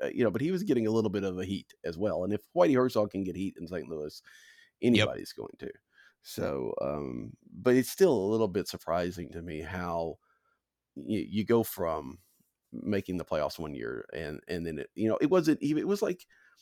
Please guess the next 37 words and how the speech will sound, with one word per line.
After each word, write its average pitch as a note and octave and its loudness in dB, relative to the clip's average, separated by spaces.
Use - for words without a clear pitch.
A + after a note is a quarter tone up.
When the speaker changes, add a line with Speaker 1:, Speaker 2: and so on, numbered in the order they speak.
Speaker 1:
it C3+ -2
felt G3+ 6
like D3+ 6
even D3 6
by C#3 8
the B2+ 6
end C3 6
of G#2 6
April, A2+ 2
right? G2+ 0
People A2+ 0
were G#2+ 4
like, G2+ 0
"We G2 -4
gotta, F#2+ 2
we F2+ -12
gotta F#2+ 0
go. G2 2
We - -4
gotta, E2 -2
we G2+ -6
gotta G2+ 2
change A#2 2
this." E2 -6
Um, F2+ -2
Speaker 2:
It C#3+ 2
started E3 4
Speaker 1:
and A#2 0
Speaker 2:
early. G#2+ 2
Yeah. A#2 4
I A2+ 2
think C3 0
you're B2+ 2
remembering A2+ 2
that G2+ 0
properly. G2 0
Speaker 1:
Yeah. - -4